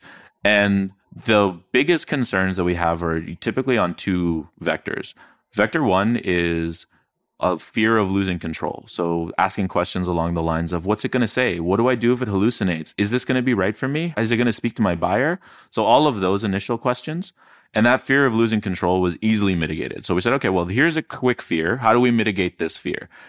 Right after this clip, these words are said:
And we mitigate a fear of losing control by putting the control back in the hands of the user. So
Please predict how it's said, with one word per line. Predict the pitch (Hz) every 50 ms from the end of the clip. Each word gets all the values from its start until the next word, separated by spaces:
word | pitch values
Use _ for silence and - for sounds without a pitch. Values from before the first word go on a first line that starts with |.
| _ _ -
And | 104 101 98 98 95 95 95
we | 101 98 95
mitigate | 95 98 113 131 147 135 139 131 127 120
a | - 101
fear | - - 110 110 110 107
of | 98 95
losing | 101 104 101 101 92
control | 87 90 85 - - 82 90 101
by | 104 95 87 85
putting | - _ - - - 156 160 151
the | 143 131
control | 117 - 120 113 - 117 107 101
back | 87 80 92 90 95 92 -
in | 98 90
the | 85 82
hands | 87 85 82 82 80
of | 82 76
the | 80
user. | 80 82 85 80 - - - - - _ - - - - -
So | - - 92 92 87 80 -